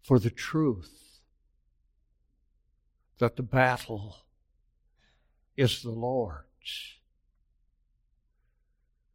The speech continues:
When we remember that, then we sometimes,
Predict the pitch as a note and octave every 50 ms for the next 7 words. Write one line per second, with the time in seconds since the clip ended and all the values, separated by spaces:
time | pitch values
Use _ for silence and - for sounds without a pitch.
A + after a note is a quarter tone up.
0 | _ _ _ _ - C3+ C3+ C#3+ D3 D3+ D3+ D#3+ D#3+ C#3 D3+ F3 E3+ E3+ E3+ D3+
1 | - D#3 D3+ D3+ D#3+ D#3+ D#3 D3 D3+ - - _ _ _ _ _ _ _ _ _
2 | _ _ _ _ _ _ _ _ _ _ _ _ _ _ _ _ _ _ _ _
3 | _ _ _ _ _ - E3 C#3 - E3 D#3 D#3 E3+ E3 D#3 D3 C#3 - - E3
4 | D#3 - _ - B2 C#3+ D3+ D3+ D3 C3 A#2+ B2+ B2 - - - -